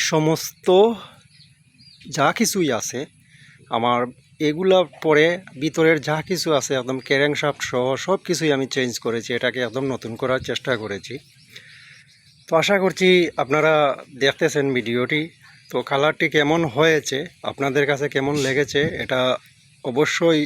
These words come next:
আমাকে বলবেন। তো আমি আপনাদেরকে একটু একটু করে দেখাই। তো এখানে রং করার কিছু বাকি রয়ে গেছে, এটাও করব। আমি ব্যাক সাইড একটু আপনাদেরকে দেখাই, যে ব্যাক সাইডেও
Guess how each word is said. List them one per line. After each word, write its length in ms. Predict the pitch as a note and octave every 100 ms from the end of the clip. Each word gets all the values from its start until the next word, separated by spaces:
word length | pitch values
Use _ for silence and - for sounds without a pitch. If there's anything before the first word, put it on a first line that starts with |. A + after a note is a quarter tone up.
| C#3+
আমাকে 300 | B2+ C3 D3 A#2
বলবেন। 340 | B2 D3 B2 C#3+ - - - - - - _ _
তো 80 | - C3+
আমি 100 | C#3
আপনাদেরকে 400 | C#3 D#3 D#3 D#3+
একটু 180 | D3+ -
একটু 180 | D3+ - D#3
করে 120 | D#3 B2+
দেখাই। 280 | C#3 D3 B2+ - _ _ _ _ _ _ _ _ _ _ _ _ _ _ _
তো 100 | D#3+ D3+ D3 D3 - _ _ - -
এখানে 300 | D3 F3 F3 D3+
রং 140 | C#3 C#3+ D3+ D3+
করার 240 | D3+ D3 C#3+
কিছু 220 | D#3 - D#3 D3+
বাকি 280 | C#3 C3 -
রয়ে 240 | D3 D#3 C#3
গেছে, 200 | B2 - C#3 C#3
এটাও 240 | A#2 C#3 C3
করব। 240 | B2+ C3+ A#2+ - G#2+ - -
আমি 180 | G#2+ C3
ব্যাক 240 | A#2+ B2 -
সাইড 220 | D#3+ D3 C#3+
একটু 120 | - C3
আপনাদেরকে 400 | C3+ B2 B2 B2
দেখাই, 300 | A2+ A2+ C#3
যে 120 | C3 C3 A2+
ব্যাক 180 | A#2+ -
সাইডেও 420 | D#3+ D3 D3+ D3